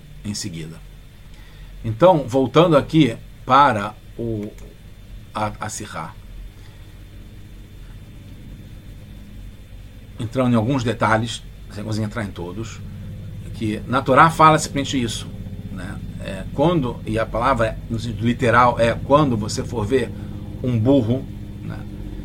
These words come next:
que tá carregando uma carga e ele é do seu, do seu inimigo, claramente, né? Pode se interpretar de outros modos, mas o literal é isso. E você vai deixar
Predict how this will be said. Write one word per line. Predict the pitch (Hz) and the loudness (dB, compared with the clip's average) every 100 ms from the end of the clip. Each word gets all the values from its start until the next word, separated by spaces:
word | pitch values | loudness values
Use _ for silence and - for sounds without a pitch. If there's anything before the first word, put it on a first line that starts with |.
| - | -8
que | - | -8
tá | - 139 135 101 - | 6 8 8 6 0
carregando | 120 117 107 123 120 107 | 2 2 2 2 0 0
uma | 110 | 0
carga | 107 127 113 | 2 2 4
e | 117 | 4
ele | 135 120 | 4 6
é | 123 | 4
do | 110 | 2
seu, | - 123 117 101 - - - - - - - | -2 0 0 -2 -6 -12 -12 -14 -14 -10 -8
do | 104 | -8
seu | - 117 117 110 117 | -4 2 2 2 2
inimigo, | 131 123 110 101 92 131 160 - - - | 4 4 4 2 0 -4 -4 -10 -14 -8
claramente, | 101 101 92 90 113 - - - - | -6 -6 -6 -6 -8 -10 -12 -14 -14
né? | - - | -14 -10
Pode | 104 110 | -6 -6
se | 104 | -6
interpretar | 101 117 - 113 | -6 -6 -6 -6
de | 101 | -6
outros | 98 101 | -6 -6
modos, | 104 135 110 | 0 0 0
mas | 104 104 | -4 -4
o | |
literal | 104 107 104 101 | -4 -4 -4 -4
é | 107 | -4
isso. | 87 90 - - - - - - - - - - | -6 -6 -6 -6 -8 -10 -10 -10 -8 -8 -6 0
E | 131 | 4
você | 131 127 151 156 | 4 4 8 8
vai | 120 135 151 135 113 - - - - - - - | 8 10 10 10 4 -4 -10 -10 -10 -10 -8 -2
deixar | 117 120 - - 143 131 - | 0 2 0 8 8 8 4